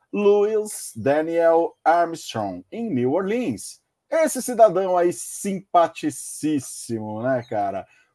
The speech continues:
O, o, o embaixador da, da unesco também, é, apelidado de Satchmo, ou Sat, ou Pops, também como ele era chamado, né? É, além de ter sido um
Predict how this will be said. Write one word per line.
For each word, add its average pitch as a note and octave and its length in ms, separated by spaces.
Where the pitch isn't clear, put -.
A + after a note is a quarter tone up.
O, C3 60
o, B2+ 400
o A2+ 80
embaixador C#3 920
da, B2 160
da A2+ 240
unesco A#2+ 680
também, A#2 460
é, A2+ 240
apelidado E3 560
de D#3 140
Satchmo, D3 880
ou D#3 240
Sat, - 760
ou C3 440
Pops, - 540
também C3+ 260
como C#3 140
ele B2 100
era A#2 160
chamado, C#3 600
né? E3+ 260
É, A#2+ 260
além D3 260
de F3+ 120
ter D#3+ 160
sido D3 280
um A2 200